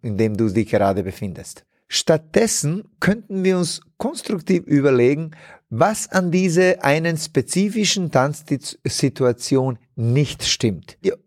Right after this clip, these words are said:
in meiner letzten Videopodcast-Episode ist es um die Leader und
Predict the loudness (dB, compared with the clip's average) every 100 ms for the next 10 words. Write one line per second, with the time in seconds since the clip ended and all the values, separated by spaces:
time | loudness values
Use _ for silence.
0 | _ -4 -2 2 4 4 4 2 0 2
1 | 2 2 0 2 2 2 0 -2 0 2
2 | 4 2 2 -2 -2 -2 -2 -4 -4 -4
3 | -4 -2 0 2 4 4 2 -2 -6